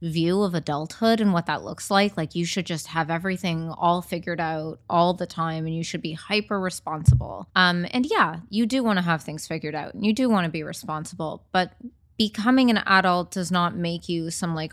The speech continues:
omnipresent being who just knows all, sees all, and does all seamlessly,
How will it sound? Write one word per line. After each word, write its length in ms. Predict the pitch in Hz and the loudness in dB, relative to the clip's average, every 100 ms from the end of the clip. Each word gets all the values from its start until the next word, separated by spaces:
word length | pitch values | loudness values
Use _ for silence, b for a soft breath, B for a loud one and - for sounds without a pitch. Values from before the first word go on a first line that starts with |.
| - | -4
omnipresent 720 | 170 170 156 - 160 175 151 - | -4 -4 -6 -8 -8 -10 -12 -8
being 640 | 147 156 135 - - 190 - | -6 -4 -8 -10 -10 -12 -10
who 160 | - 185 | -4 -2
just 280 | 185 170 | -2 -4
knows 460 | 175 170 170 170 - - | -2 0 2 0 -2 -4
all, 300 | 175 165 156 | 0 0 0
sees 400 | 151 - 160 156 - - | -4 -4 -4 -4 -6 -6
all, 480 | 170 165 143 139 - | -2 0 -2 -4 -6
and 360 | 175 160 147 151 _ _ - | -4 -2 -2 -8 _ _ 0
does 320 | 170 160 156 - | 2 2 -4 -2
all 260 | 170 160 156 | 0 2 0
seamlessly, 1300 | - - - 190 196 185 160 147 - 156 131 104 | -4 -6 0 4 6 4 2 -2 -8 -10 -10 -14